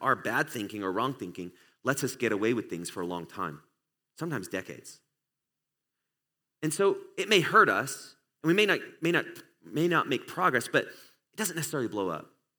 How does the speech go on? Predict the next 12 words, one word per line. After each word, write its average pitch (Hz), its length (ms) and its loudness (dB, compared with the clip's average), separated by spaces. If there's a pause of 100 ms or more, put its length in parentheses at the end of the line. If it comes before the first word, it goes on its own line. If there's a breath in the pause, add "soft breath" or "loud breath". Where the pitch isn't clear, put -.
(560)
What 139 160 -4
happens 185 380 -6
is, 85 260 -6
long 123 240 -4
enough, 95 260 -2 (460)
if - 100 -18
you 104 60 -10
do 123 160 2
things 104 520 -8 (600)
the 98 80 -4
wrong 113 260 0
way, 76 280 -8